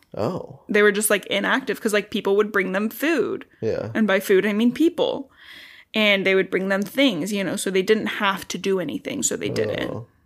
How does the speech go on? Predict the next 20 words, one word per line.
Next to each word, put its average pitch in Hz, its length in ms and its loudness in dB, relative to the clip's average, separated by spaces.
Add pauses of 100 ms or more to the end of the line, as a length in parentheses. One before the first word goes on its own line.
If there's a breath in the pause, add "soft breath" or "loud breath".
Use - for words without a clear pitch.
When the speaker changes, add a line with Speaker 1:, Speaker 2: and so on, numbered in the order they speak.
(260)
Speaker 2:
Does 202 140 -8
that 190 140 0
make 196 160 -6
sense 208 200 -8
what 220 60 -4
I'm 220 100 -4
saying? 247 280 -2
Speaker 1:
Yeah. - 280 -6 (400)
Speaker 2:
Okay. - 120 -14 (840 loud breath)
So 233 300 6
back 226 220 4
to 262 60 -8
Charlie 254 340 4
and 226 100 2
Bella. 269 480 2 (360)
Charlie 226 320 4
and 220 140 0
the, 214 80 0
all 214 200 2
them. 214 320 0